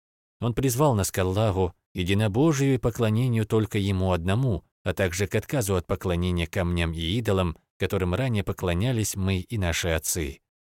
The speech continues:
Он повелел нам всегда говорить правду, быть честными, поддерживать родственные связи и добрые отношения с соседями, не совершать недозволенных действий и не проливать напрасно кровь. Он запретил нам непристойности,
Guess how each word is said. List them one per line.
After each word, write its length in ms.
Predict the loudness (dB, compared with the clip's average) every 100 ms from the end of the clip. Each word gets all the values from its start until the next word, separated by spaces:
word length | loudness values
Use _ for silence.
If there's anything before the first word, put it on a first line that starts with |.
| _ _
Он 140 | -2
повелел 420 | 0 0 2 2
нам 160 | 2 0
всегда 420 | -2 -4 -2 0
говорить 420 | 0 0 0 -2
правду, 540 | -2 0 0 0 -2 -4 _ _ -4
быть 280 | -4 -4 -4
честными, 680 | 0 0 0 0 0 -2 -6 _ _
поддерживать 600 | -4 0 0 0 0 0
родственные 560 | 2 0 0 0 2 0
связи 440 | -2 0 0 0
и 80 | 0
добрые 400 | 0 0 2 2
отношения 580 | 0 -2 -2 -2 -2 -2
с 60 |
соседями, 680 | -2 -2 -2 -2 0 -2 -4 -10 _
не 120 | -4
совершать 480 | -2 -2 -2 -2 -2
недозволенных 760 | 0 -2 -2 -2 0 2 0 -2
действий 600 | -2 -2 -2 -2 -4 -4 _ _
и 80 | -2
не 120 | -2
проливать 520 | 0 0 2 0 0
напрасно 500 | -2 -2 -2 -2 -4
кровь. 440 | -4 -2 -2 -4 -16 _ _ _ _ _ _
Он 140 | -2
запретил 520 | 0 -2 -2 0 0
нам 220 | 2 0 0
непристойности, 960 | -2 -4 -2 0 0 0 -2 -2 -4